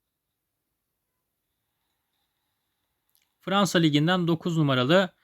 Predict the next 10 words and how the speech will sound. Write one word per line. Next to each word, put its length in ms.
Monaco'nun 520
oyuncusu 500
Boadu 260
geldi. 580
İlk 220
hesabımızdan, 840
e, 140
Showtime 480
bulamadık 400
arkadaşlar. 680